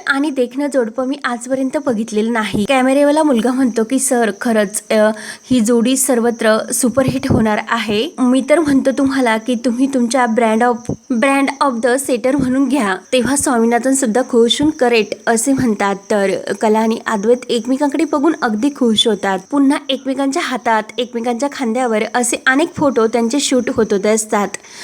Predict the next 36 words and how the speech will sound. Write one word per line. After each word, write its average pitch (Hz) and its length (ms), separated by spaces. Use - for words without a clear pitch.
त्यानंतर 220 440
इकडे 269 240
राहुल 302 300
घरी 285 240
असतो 269 480
आणि 262 180
नैना 240 260
इतकी 262 280
खुश 262 440
होत 226 120
येते 226 420
आणि 262 400
चक्क 277 240
राहुलला 262 400
मिठीच 240 360
मारते. 208 420
राहुलला 277 380
म्हणते 311 260
की, 247 160
"अरे, 247 220
आज 233 240
मी 254 80
इतकी 247 320
खुश - 400
आहे, 247 280
इतकी 247 380
खुश 247 460
की 262 140
finally 240 480
इतक्या 254 340
वर्षाचे 254 420
स्वप्न 220 320
माझे 240 260
आज 226 200
पूर्ण 220 320
झाले. 202 340